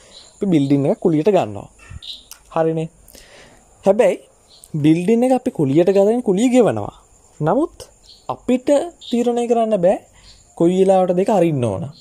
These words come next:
කොයි වෙලාවටද වහන්න ඕන කියන අපිට තීරණය කරන්න බෑ. අයිතිකාරයා ඉන්නවා. අපි කීයට ආවත් මිනිහා එනකන් අපි ඉන්න ඕනේ දොර අරගන්න. ඇතුළට යන්න බෑ එතකන්. ඒ වගේම අපිට ඕන වුණාට රෑ වෙනකන් අරගෙන ඉන්න, අරගෙන ඉන්න බෑ.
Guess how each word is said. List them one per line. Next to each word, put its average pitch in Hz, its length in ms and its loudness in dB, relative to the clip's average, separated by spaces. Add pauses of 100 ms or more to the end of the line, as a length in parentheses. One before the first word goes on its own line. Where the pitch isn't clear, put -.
(360)
කොයි 175 220 2
වෙලාවටද 180 340 0
වහන්න 160 300 0
ඕන 165 120 0
කියන 175 160 0
අපිට 160 220 -4
තීරණය 156 320 -2
කරන්න 147 320 -4
බෑ. 170 200 -4 (360)
අයිතිකාරයා 139 680 0
ඉන්නවා. 151 280 -4 (640)
අපි 190 260 -6 (300)
කීයට 165 340 -2
ආවත් 165 300 -2
මිනිහා 151 320 -2
එනකන් 156 260 -4
අපි 147 140 -4
ඉන්න 143 120 -2
ඕනේ 135 220 -2
දොර 123 200 0
අරගන්න. 127 440 -2 (280)
ඇතුළට 143 300 -4
යන්න 135 220 -4
බෑ 123 140 0
එතකන්. 175 300 -4 (580)
ඒ 143 100 0
වගේම 151 200 0
අපිට 147 200 -2
ඕන 147 160 2
වුණාට 143 260 -4
රෑ 135 140 2
වෙනකන් 135 240 -2
අරගෙන 127 240 -2
ඉන්න, 147 160 -4
අරගෙන 117 280 -4
ඉන්න 113 140 -4
බෑ. 175 160 -4